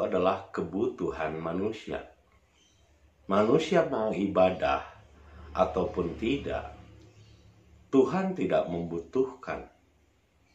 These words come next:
Jadi kebutuhan akan ibadah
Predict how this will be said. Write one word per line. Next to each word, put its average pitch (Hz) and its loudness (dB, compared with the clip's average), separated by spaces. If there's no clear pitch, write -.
Jadi - 0
kebutuhan 101 2
akan 78 -4
ibadah 82 0